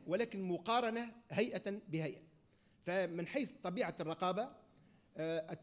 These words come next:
النص ال-، آه، متاع اثنين وثمانين اللي يتح-، في بالنسبة للرقابة العامة للمصالح العمومية يتحدث عن رقابة عامة عليا. أما بالنسبة لهيئة الرقابة العامة المالية، في نص اثنين وثمانين يتكلم على رق-، على رقابة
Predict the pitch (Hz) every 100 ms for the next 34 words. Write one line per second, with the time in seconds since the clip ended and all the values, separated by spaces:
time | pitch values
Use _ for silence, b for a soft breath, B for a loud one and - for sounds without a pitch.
0 | - 165 233 254 - 156 151 147 143 143
1 | 135 147 139 131 135 147 151 202 190 170
2 | 185 196 262 - 143 135 131 180 151 156
3 | 160 143 135 175 151 147 151 156 156 156
4 | 175 147 156 139 170 143 143 143 151 214
5 | 226 170 165 - 214 185 156 165 156 156
6 | 202 190 202 - - - - - - 120
7 | 151 214 220 233 247 - 160 180 143 127
8 | - - - _ _ _ _ _ _ b
9 | b - 240 240 302 196 170 233 - 175
10 | 175 - 151 160 160 147 180 - 175 165
11 | 160 160 160 143 143 165 220 277 - b
12 | b b - 175 170 156 269 - 214 202
13 | 196 254 240 - 240 196 196 196 - -
14 | 165 196 208 - 160 160 240 247 240